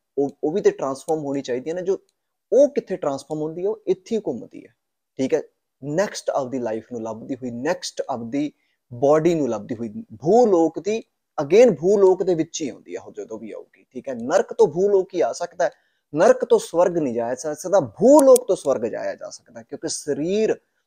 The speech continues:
ਦੇ ਨਾਲ ਹੀ, ਸਰੀਰ ਹੀ, ਤਾਂ ਹੀ ਤਾਂ ਉਹ ਕਹਿੰਦੇ ਇੰਨੇ ਦੇਵੀ ਦੇਵਤੇ ਵੀ, ਠੀਕ ਹੈ, ਇਹਨੂੰ ਤਰਸਦੇ ਆ, ਕਿਉਂਕਿ ਜਿਹੜਾ ਸਵਰਗ ਹੈ, ਸਵਰਗ ਤੋਂ ਵੀ beyond ਹੈ ਮੋਕਸ਼।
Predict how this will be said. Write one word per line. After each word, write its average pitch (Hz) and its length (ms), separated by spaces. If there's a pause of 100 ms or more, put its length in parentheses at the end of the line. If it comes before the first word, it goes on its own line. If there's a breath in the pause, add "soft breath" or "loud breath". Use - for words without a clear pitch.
(140)
ਦੇ 170 140
ਨਾਲ 127 480 (140)
ਹੀ, 175 260
ਸਰੀਰ 185 460
ਹੀ, 180 160
ਤਾਂ 160 200
ਹੀ 180 100
ਤਾਂ 190 180
ਉਹ 185 80
ਕਹਿੰਦੇ 185 240
ਇੰਨੇ 175 160
ਦੇਵੀ 156 320
ਦੇਵਤੇ 156 360
ਵੀ, 165 180 (400)
ਠੀਕ 139 160
ਹੈ, 170 140 (400 soft breath)
ਇਹਨੂੰ 180 200
ਤਰਸਦੇ 170 540
ਆ, 151 40
ਕਿਉਂਕਿ - 560
ਜਿਹੜਾ 240 240
ਸਵਰਗ 233 560
ਹੈ, 262 40
ਸਵਰਗ 233 580
ਤੋਂ 240 180
ਵੀ 233 120
beyond 143 400
ਹੈ 160 100
ਮੋਕਸ਼। 131 640